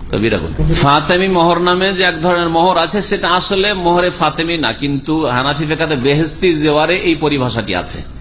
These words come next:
বেহেশতি জেওয়ারে মাহরে ফাতেমি বলেছে থানভী সাহেব, আর ওটা খুব হানাফি সমাজে মশহুর ফাতেমি মোহর। কিন্তু নবী সাল্লাল্লাহু আলাইহি ওয়াসাল্লামের যে হাদিসে রয়েছে, আসবে হাদিস বিবাহে, যে নবী সাল্লাল্লাহু আলাইহি ওয়াসাল্লামের বিবিদের মোহর সেটা ছিল। তো মোহরে ফাতেমা, ম-, মোহরে উম্মাহাতুল মুমিনিন বলা উচিত।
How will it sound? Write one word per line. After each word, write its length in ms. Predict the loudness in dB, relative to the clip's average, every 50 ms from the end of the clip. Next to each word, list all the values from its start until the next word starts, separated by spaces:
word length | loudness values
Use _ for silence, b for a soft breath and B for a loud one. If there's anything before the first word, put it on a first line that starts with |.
| B B B B B B B B B B B -4 0
বেহেশতি 420 | 0 2 2 2 2 2 2 2
জেওয়ারে 380 | 2 2 2 2 2 2 2 0
মাহরে 360 | 0 0 0 0 0 0 -2
ফাতেমি 480 | 0 0 0 0 2 0 -2 -2 0
বলেছে 500 | 0 0 0 0 0 0 0 -2 -2 -2 -6 -10 -8 -4
থানভী 300 | -2 -2 0 0 0 0
সাহেব, 280 | 2 2 2 2 0 -2 -6 B B B B B B B B B B
আর 200 | 2 2 4 2 2
ওটা 300 | 0 0 0 0 -2 0
খুব 180 | 0 -2 -2
হানাফি 360 | 0 0 0 0 0 0 0
সমাজে 360 | 0 0 0 0 0 0 0 0
মশহুর 380 | 0 0 0 0 0 0 0
ফাতেমি 400 | 0 0 -2 -2 0 -2 -2 -2
মোহর। 240 | -2 -2 -2 -2 -4 -4 -4
কিন্তু 240 | -4 -2 0 0
নবী 260 | 0 0 0 0 -2 -2
সাল্লাল্লাহু 120 | -2 0
আলাইহি 80 | 0 0
ওয়াসাল্লামের 540 | 0 -2 -2 -2 -2 -2 -2 -2 -2 -2
যে 120 | -2 -2 0
হাদিসে 360 | 0 0 0 0 0 0 0
রয়েছে, 220 | 0 0 0 0
আসবে 420 | 0 0 0 -2 -2 -2 -2 -2 0
হাদিস 320 | 0 0 0 -2 -2 -2
বিবাহে, 440 | -4 -2 -2 0 0 0 0 0 -2 -4 B B B B B B B 0
যে 80 | 0
নবী 80 | 2 4
সাল্লাল্লাহু 60 | 2
আলাইহি 260 | 2 2 2 0 0
ওয়াসাল্লামের 380 | 0 0 0 0 0 0 0 0
বিবিদের 580 | 0 0 2 2 2 2 2 2 2 2 2 2
মোহর 240 | 2 0 0 0 0
সেটা 200 | -2 -2 -2 -2
ছিল। 260 | -4 -4 -4 -4 -6
তো 140 | -4 -4 -2
মোহরে 320 | 0 2 4 4 4 4 2
ফাতেমা, 400 | 2 0 0 0 0 -2 -2 -2
ম-, 400 | 0 2 2 4 4 2 2 2
মোহরে 280 | 2 4 4 4 2
উম্মাহাতুল 560 | 0 0 0 2 4 4 4 4 0 -4 -6
মুমিনিন 360 | -6 -6 -4 -4 -4 -6 -4 -4
বলা 180 | -4 -4 -2
উচিত। 280 | -4 -4 -6 -8 -12